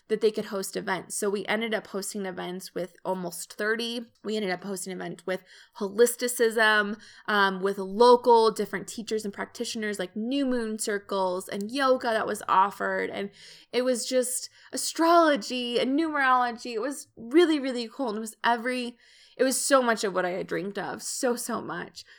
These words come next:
But I was, like, twenty-six at the time, <laughs> twenty-seven. I was so young. Twenty-six when I started. I was so young. I was so overwhelmed because it was just me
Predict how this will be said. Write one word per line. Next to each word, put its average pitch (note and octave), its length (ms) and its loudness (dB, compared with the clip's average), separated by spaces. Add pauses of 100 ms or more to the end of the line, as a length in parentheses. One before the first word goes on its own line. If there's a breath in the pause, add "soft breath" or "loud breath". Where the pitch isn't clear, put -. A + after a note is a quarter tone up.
But D#4 120 -4
I F4+ 140 -2
was, G4+ 160 0
like, F#4+ 160 0
twenty-six A#3 760 0
at - 60 -20
the C4+ 80 0
time, D#4+ 880 6
<laughs> - 20 -18
twenty-seven. C4+ 920 -2
I C4+ 100 0
was F#4 240 0
so B3+ 600 2
young. A3+ 640 0 (380 loud breath)
Twenty-six B3+ 600 -2
when D#4 80 -2
I D4+ 100 -2
started. D#4+ 420 0
I D#4 80 0
was D#4+ 220 0
so F#4+ 280 4
young. G3+ 520 0 (460 loud breath)
I B3+ 120 4
was B3+ 200 0
so D#4 760 2 (240)
overwhelmed G#3 920 4
because B3+ 260 0
it A3 80 4
was A3 240 -2
just - 380 2
me F#3+ 500 -8